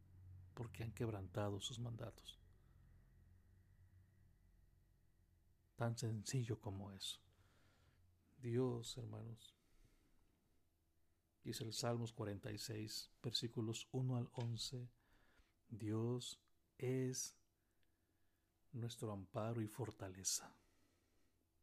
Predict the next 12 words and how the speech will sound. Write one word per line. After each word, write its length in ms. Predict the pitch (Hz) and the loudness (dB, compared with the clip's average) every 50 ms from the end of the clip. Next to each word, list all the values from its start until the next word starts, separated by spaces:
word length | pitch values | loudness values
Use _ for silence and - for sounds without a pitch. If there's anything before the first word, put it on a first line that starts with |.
| _ _ _ _ _ _ _ _ - - - - _ _ _ _ _ - - | _ _ _ _ _ _ _ _ -20 -20 -20 -20 _ _ _ _ _ -6 0
nuestro 380 | 143 123 113 - - 127 113 | 2 2 2 2 2 2 2
pronto 340 | - - 151 143 147 143 156 | 2 4 2 2 4 6 6
auxilio 800 | 135 120 113 - - - 123 113 110 110 107 101 101 101 104 101 - - - - - | 4 6 4 2 0 2 4 4 4 4 2 0 0 0 -2 -4 -10 -14 -14 -6 -4
en 140 | 113 101 | -2 0
las 140 | 101 101 - | 0 0 -2
tribulaciones. 1040 | - - 107 104 107 107 98 101 104 - - 110 101 92 85 - - - - - - _ _ _ _ _ _ _ _ _ _ _ _ - - - - _ _ _ | 0 0 0 4 4 4 4 4 4 2 2 2 0 -2 -2 0 2 2 2 2 0 _ _ _ _ _ _ _ _ _ _ _ _ -20 -20 -20 -20 _ _ _
Por 200 | - 120 113 101 | -4 -2 -2 -2
tanto, 580 | - - 107 101 98 92 - - 101 101 101 - - - - - - - _ - _ - _ _ _ _ _ _ _ - - - - - - | 0 2 2 2 2 0 0 0 0 0 0 -2 -8 -18 -18 -18 -20 -20 _ -20 _ -20 _ _ _ _ _ _ _ -20 -20 -20 -20 -14 -6
no 140 | - 131 120 | -2 -2 0
temeremos, 800 | 120 - 135 117 113 110 107 120 123 113 110 110 101 - - - - - - | 4 4 6 6 6 6 8 8 6 6 4 2 0 -4 -6 -6 -8 -10 -6
aunque 280 | - 101 95 - 110 101 | -4 -4 -2 0 0 2
la 160 | 101 101 | 2 2